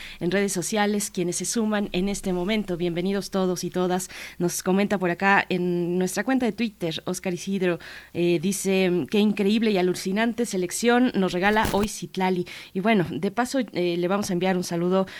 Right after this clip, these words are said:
al pequeño hijo, eh, no sé qué tan pequeño sea, pero al hijo de Oscar Isidro, que, pues, ubica muy bien que los martes en Primer Movimiento se encuentra Citlali, Citlali, Edith Citlali Morales,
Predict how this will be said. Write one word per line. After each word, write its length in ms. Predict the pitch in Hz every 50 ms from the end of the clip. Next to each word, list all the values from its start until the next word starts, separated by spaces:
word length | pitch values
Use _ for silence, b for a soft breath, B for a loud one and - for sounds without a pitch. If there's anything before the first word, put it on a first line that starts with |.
| B B B
al 400 | - 170 170 170 175 170 170 156
pequeño 400 | - 180 175 - 190 190 196 190
hijo, 420 | 196 190 208 196 196 180 - - - 135
eh, 140 | 175 170 147
no 120 | 185 220
sé 120 | - - -
qué 120 | - 170
tan 100 | 170 156
pequeño 300 | - 156 160 156 160 160
sea, 300 | - 185 190 202 208 208
pero 260 | - 170 160 127 - -
al 140 | 151 170 180
hijo 260 | 185 170 208 202 196 B B B B -
de 80 | 180
Oscar 240 | 190 190 - 208 180
Isidro, 440 | 170 151 202 220 226 226 233 233 226
que, 240 | - 185 170 165 156
pues, 340 | - 170 170 156 - - -
ubica 400 | - 175 170 175 240 247 - 220
muy 160 | 202 202 202 196
bien 320 | 208 214 214 220 226 214 B B B B B
que 380 | - 190 185 185 180 180 180 -
los 220 | 175 175 180 165 196
martes 420 | 220 226 214 214 220 208 202 -
en 80 | 180 170
Primer 300 | - 175 175 190 196 202
Movimiento 460 | 202 190 185 190 196 190 196 202 190
se 100 | 190 185
encuentra 400 | 160 151 - 190 190 185 190 196
Citlali, 520 | - - - 156 - 180 180 180 175 160 143
Citlali, 580 | 127 - - 160 156 - 185 180 185 175 165
Edith 220 | 160 156 190 190 -
Citlali 360 | - 185 190 202 196 190 180
Morales, 440 | 175 170 175 185 190 196 190 -